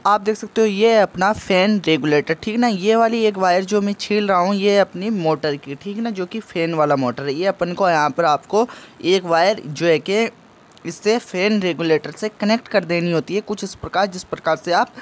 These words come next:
देख सकते हो आपके मोबाइल स्क्रीन या एलईडी टीवी स्क्रीन पर, जहाँ पर भी आप देख रहे हो, ठीक ना। और अब इसके बाद आती है अपनी मेन लीड।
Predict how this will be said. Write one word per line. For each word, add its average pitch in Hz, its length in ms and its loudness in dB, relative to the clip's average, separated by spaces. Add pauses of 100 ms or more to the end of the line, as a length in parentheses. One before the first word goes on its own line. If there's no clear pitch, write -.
(300)
देख 202 200 2
सकते - 280 -8
हो 190 80 2
आपके 196 400 0
मोबाइल 170 440 0
स्क्रीन 185 400 -8
या 214 240 0
एलईडी 165 460 -2
टीवी 160 320 -6
स्क्रीन 147 380 -10
पर, 180 120 -8
जहाँ 160 240 -2
पर 143 140 -10
भी 165 100 -8
आप 190 140 0
देख 147 300 -6
रहे 123 120 -4
हो, 117 200 -2
ठीक 208 200 -12
ना। 214 140 -4 (400)
और 160 280 2 (100)
अब 233 120 -2
इसके 240 240 -6
बाद 214 240 0
आती 214 260 -2
है 226 80 0
अपनी 226 280 -4
मेन 175 280 -2
लीड। 131 340 -2